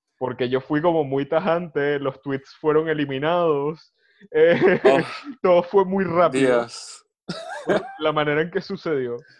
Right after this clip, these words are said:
Speaker 1: ¿Qué pasó? Eh, Leo hizo la primera ilustración, la que yo tengo de portada inicial, la que aparece cada vez que se hacen las fusi-, la, cuando ustedes buscan en Spotify el podcast, la primera imagen que aparece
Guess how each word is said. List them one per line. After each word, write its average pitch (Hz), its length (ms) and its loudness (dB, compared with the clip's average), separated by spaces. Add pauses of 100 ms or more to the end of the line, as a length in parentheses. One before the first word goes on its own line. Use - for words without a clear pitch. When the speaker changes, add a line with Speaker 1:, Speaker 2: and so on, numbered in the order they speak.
(800)
Speaker 1:
¿Qué 139 120 -4
pasó? 120 440 -10 (680)
Eh, 127 920 -4
Leo 143 640 -6
hizo 131 380 -12
la 135 240 -10
primera 120 320 -10
ilustración, 135 560 -12
la 120 100 -8
que 107 120 -14
yo 104 100 -12
tengo 117 260 -10
de 120 80 -8
portada 110 320 -10
inicial, 143 380 -8
la 123 100 -10
que 113 60 -14
aparece 110 400 -14
cada 117 240 -4
vez 120 160 -10
que 127 80 -16
se 120 140 -18
hacen 117 180 -20
las 113 100 -20
fusi-, 117 300 -20
la, 113 240 -14 (260)
cuando 220 260 -12
ustedes 185 220 -14
buscan 127 360 -14
en 123 80 -16
Spotify 135 640 -12
el 107 140 -14
podcast, 135 580 -14 (460)
la 120 180 -8
primera 113 320 -10
imagen 123 320 -12
que 131 60 -10
aparece 117 420 -10